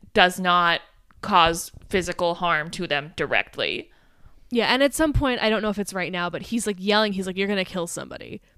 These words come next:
Speaker 1: Yeah.
Speaker 2: Which is, like, kind of obviously the point.
Speaker 1: Right.
Speaker 2: You know, but, like, he can't stomach it. And it's like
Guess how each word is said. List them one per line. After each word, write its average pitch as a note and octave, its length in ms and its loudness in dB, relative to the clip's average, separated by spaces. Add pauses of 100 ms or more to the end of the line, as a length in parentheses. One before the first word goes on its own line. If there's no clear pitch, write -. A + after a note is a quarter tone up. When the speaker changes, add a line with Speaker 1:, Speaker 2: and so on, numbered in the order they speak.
(200)
Speaker 1:
Yeah. F#2+ 440 -2 (160)
Speaker 2:
Which A3 160 2
is, A#3+ 120 2
like, B3 140 2
kind C#4+ 260 4
of A#3 80 6
obviously G#3 480 6
the F3+ 100 -6
point. D#3+ 480 0 (380)
Speaker 1:
Right. E3 560 6 (100)
Speaker 2:
You A3 160 4
know, F#3+ 280 4
but, F#3+ 200 4
like, G3 240 4
he A#3 220 0
can't G#3 360 2
stomach E3+ 400 -2
it. A2 200 -6
And F#3+ 80 -6
it's G3 180 -10
like F3 340 -4